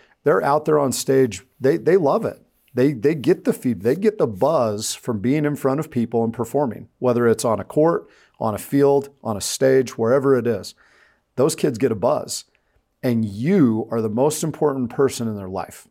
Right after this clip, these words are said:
as their parent. And so the words you choose to use, do you say "good job"? I've worked with a young man one time who told me that the first <laughs> time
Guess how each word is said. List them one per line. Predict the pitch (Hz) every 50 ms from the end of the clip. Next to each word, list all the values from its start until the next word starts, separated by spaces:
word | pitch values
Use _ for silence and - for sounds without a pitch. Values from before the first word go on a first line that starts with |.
| _ _
as | - 117 95
their | 104 107 98
parent. | - - 104 95 87 - - _ _ _ _ _ _ _ _ _ _ _ _ _ _ _ _ -
And | - 120
so | - - 135 113
the | 113 107
words | 98 110 143 160 180 180 131 -
you | 160 165 156
choose | - - - 160 160 139 -
to | - 135
use, | 131 131 123 110 98 - - _ _ _ _ -
do | - 107
you | 107 120 156 165
say | - - 175 170
"good | 147 127 156 156
job"? | 120 110 123 127 147 175 190 185 - _ -
I've | 123 143 156
worked | 180 180 160 -
with | - 160 135
a | 143
young | 135 143 147 143
man | 143 143 143 147 139
one | 139 139 135
time | - - 131 135 147 160 151 - _ _ _ _ _
who | - - 143 135 123 120 113 107 110 - _ _ _ _ _ -
told | - - 139 147 160 127
me | 135 131 127 120 123 127
that | 127 - 123 120 117 113 110 107 110 _ _ _ _ _ _
the | - 123 120 117
first | - - - - - 160 165 - - -
<laughs> | -
time | - - - 185 156 - - 139 -